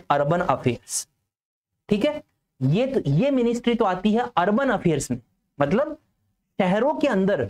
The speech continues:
स्वच्छ भारत को manage करने वाली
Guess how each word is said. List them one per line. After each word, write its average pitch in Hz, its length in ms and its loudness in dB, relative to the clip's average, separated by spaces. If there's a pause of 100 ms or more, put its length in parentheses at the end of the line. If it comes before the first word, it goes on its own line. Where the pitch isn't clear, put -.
स्वच्छ 247 340 -2
भारत 156 400 0
को 196 220 2
manage 139 500 0
करने 143 340 2
वाली 143 440 2